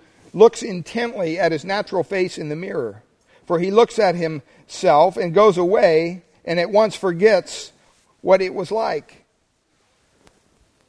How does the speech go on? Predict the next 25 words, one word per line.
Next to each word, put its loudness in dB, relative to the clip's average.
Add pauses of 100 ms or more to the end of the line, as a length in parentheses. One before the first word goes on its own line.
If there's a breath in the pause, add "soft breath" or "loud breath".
(1000)
But -2
the -2
one 0
who -2
looks 0
into -6
the -8
perfect -4
law, 2
the 0
law 2
of -2
liberty, -6 (960)
and -10
perseveres, -4 (1600)
being -6
no 2
hearer -2
who -4
forgets, -4 (580)
but -2
a -2
doer -2
who -6
acts, -10